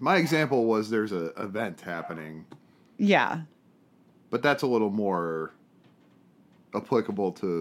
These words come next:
Speaker 1: lean into.
Speaker 2: So what kind of event are you talking about? 'Cause I,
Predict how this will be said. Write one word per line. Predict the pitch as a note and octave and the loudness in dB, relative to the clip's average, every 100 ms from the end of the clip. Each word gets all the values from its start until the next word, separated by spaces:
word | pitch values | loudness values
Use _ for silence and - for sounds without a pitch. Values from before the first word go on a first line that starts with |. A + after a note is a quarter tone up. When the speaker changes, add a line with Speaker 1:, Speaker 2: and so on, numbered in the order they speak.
| E2+ | -4
Speaker 1:
lean | G2+ G#2 F2 | -4 -4 -4
into. | F2+ - D2+ C2+ C#2 - | -8 -8 -10 -10 -12 -12
Speaker 2:
So | - D4+ | 2 6
what | D4 D4 | 6 6
kind | C4 C4+ | 6 6
of | A#3 | 6
event | G#3+ G3 F3 | 6 4 4
are | |
you | D#3 C#3+ | 2 2
talking | F3 D#3 - - | 2 0 0 -4
about? | - A#2+ - | -2 -4 0
'Cause | F#3 | 4
I, | G3 | 4